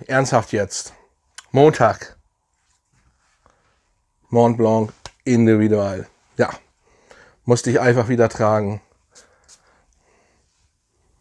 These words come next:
Sehr geil. Fruchtig, süß. Ähnlichkeiten zu Original Santal von Creed. Beziehungsweise es ist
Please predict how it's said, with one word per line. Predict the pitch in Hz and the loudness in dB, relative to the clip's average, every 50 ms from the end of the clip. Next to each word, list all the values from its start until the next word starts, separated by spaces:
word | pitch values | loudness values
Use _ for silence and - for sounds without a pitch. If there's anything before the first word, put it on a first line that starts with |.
| _ _ _ _ _ _ _ _ _ _ | _ _ _ _ _ _ _ _ _ _
Sehr | - 110 123 135 139 127 | -2 2 2 4 4 2
geil. | 117 113 110 110 110 120 113 - - - _ - | 0 -2 -2 -2 -2 -4 -4 -8 -14 -20 _ -20
Fruchtig, | _ - - - 120 143 156 - - - - 127 123 117 - - | _ -16 -8 -2 0 0 0 0 -2 -4 -4 -2 -2 -4 -6 -10
süß. | - 101 101 104 104 110 123 139 147 139 131 - - - - - - _ _ _ _ _ - - - - - - - - - - _ _ _ _ _ _ _ _ _ _ _ | -12 -10 -8 -8 -6 -4 -2 0 2 2 0 -2 -6 -12 -16 -18 -20 _ _ _ _ _ -20 -20 -20 -20 -20 -20 -20 -20 -20 -20 _ _ _ _ _ _ _ _ _ _ _
Ähnlichkeiten | - 175 185 175 160 135 - - 143 135 135 143 139 | 4 4 4 4 2 0 -2 -2 0 0 0 0 -2
zu | 127 - - - 139 123 120 117 117 117 110 - - 110 | -4 -8 -4 0 0 2 2 2 2 0 -2 -6 -6 -4
Original | 107 110 117 151 160 - 147 139 131 | -2 2 2 2 2 0 -2 -2 -2
Santal | 123 - 127 113 117 120 117 123 123 | -2 -2 -4 -4 -2 0 0 0 0
von | - - - 139 139 143 117 - | -2 -4 -4 -2 -2 -2 -6 -8
Creed. | - - 123 127 156 160 156 143 - - - - - - _ _ _ _ - - _ _ _ _ _ _ _ _ | -8 -6 -2 0 0 0 -2 -4 -8 -14 -18 -20 -20 -20 _ _ _ _ -20 -20 _ _ _ _ _ _ _ _
Beziehungsweise | - 123 - - - 143 143 131 - 127 117 123 113 123 113 - | -6 -6 -4 0 2 2 2 2 0 0 0 0 0 0 -2 -2
es | 117 107 - | -2 -6 -6
ist | - - 156 143 - - - | -2 -2 -2 -2 -2 -8 -14